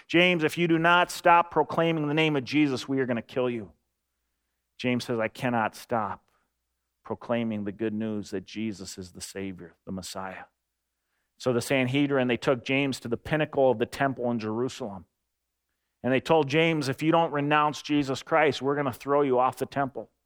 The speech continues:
James says, "I can't renounce Jesus." So the Jews threw James off the very top of the temple. His body fell to the ground below, crushed, but he survived the fall.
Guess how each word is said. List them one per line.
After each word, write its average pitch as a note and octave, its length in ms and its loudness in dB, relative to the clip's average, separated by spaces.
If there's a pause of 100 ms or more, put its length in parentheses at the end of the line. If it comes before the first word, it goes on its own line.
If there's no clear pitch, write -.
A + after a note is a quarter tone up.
(1080)
James B2 300 -2
says, A2+ 200 0
"I G#2 100 -6
can't A#2 320 -8
renounce F#2+ 400 -8
Jesus." - 600 -20 (720)
So C3 160 0
the A2+ 100 2
Jews A#2 640 -2
threw B2+ 340 -2
James A2 580 -4
off A2+ 340 0
the - 80 -20 (120)
very A#2+ 240 0
top A#2+ 380 -4
of G2 60 -8
the G2 80 -8
temple. G#2+ 460 -10 (960)
His A2 140 -8
body A#2 280 2
fell C3 280 2
to C3 60 -2
the A#2+ 80 0
ground A#2+ 380 0
below, A#2 300 2
crushed, - 680 -8 (1040)
but A2+ 100 -6
he A#2 100 -6
survived A2+ 480 -2
the A2 80 -4
fall. A2+ 520 -4